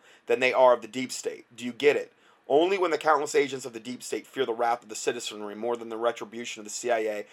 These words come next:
the F B I, and the M S M." I, but the problem is, is they're, they're, they're gonna fear this pedophile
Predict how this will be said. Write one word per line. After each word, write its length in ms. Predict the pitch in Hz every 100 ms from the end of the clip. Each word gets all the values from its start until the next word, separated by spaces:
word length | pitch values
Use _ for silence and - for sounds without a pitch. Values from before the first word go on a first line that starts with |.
| _
the 100 | 107
F 100 | 113
B 120 | - 117
I, 80 |
and 100 | 107
the 60 | 107
M 80 | 104
S 160 | -
M." 240 | 135 107 104 - - -
I, 120 | 220 -
but 100 | 135
the 80 | 165
problem 340 | - - 196 190
is, 120 | 151
is 120 | 123
they're, 260 | 117 160 -
they're, 260 | 127 180 185
they're 180 | 127 185
gonna 180 | 214 143
fear 260 | - 170 139
this 220 | 113 -
pedophile 580 | 151 190 - 113 104